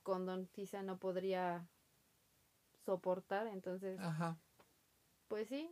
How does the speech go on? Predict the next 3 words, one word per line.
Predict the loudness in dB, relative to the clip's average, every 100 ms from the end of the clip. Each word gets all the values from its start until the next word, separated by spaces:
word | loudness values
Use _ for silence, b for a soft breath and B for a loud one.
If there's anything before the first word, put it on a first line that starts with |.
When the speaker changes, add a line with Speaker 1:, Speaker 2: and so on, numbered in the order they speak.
| -4
Speaker 1:
está | -2 0
interesante. | 2 0 -2 -4 -6 -6 -6 -8 -18 _ _ _ _ _ _ _
Speaker 2:
Sí, | -6 -2 -2